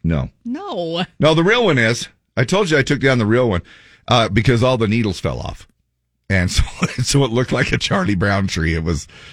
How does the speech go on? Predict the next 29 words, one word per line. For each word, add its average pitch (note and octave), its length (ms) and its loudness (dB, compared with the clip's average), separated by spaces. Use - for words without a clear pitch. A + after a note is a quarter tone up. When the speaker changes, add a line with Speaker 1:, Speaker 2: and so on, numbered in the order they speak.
Speaker 2:
Now, A3+ 100 -8
Speaker 1:
just A2 260 2
Speaker 2:
is C#4 80 -4
it E4+ 80 -4
in E4+ 60 -8
your D4+ 80 -6
backyard? B3+ 640 -6
Speaker 1:
No. A#2+ 300 2
Uh, G2+ 320 0
Speaker 2:
You G2+ 240 -8
Speaker 1:
yeah, A2+ 280 2
it C3 140 2
was D3+ 220 0
for A2 160 0
a - 20 0
Speaker 2:
Did F2+ 80 0
you E2+ 60 0
Speaker 1:
minute. A2+ 140 -2
Speaker 2:
bring B3 160 -4
it F#3 100 -6
here? G#3+ 380 -6
Speaker 1:
It - 40 -6
was A#2+ 240 0
for - 160 -2
about F#2+ 300 0
a, - 200 -4
a F2 280 0
few F2+ 220 -2
days. D#2 320 -2